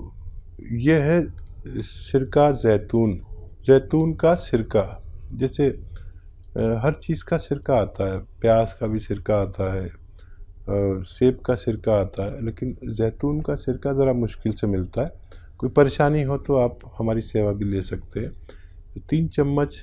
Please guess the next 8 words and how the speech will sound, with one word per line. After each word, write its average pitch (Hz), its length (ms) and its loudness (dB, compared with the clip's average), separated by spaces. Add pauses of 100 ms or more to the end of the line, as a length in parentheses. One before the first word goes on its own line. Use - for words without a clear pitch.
(300)
जैतून 117 360 2
का 127 120 0
सिरका 120 380 0
रात 113 360 2
को 123 160 0 (920)
पानी 120 240 4
में 113 160 2
डालकर 92 440 -2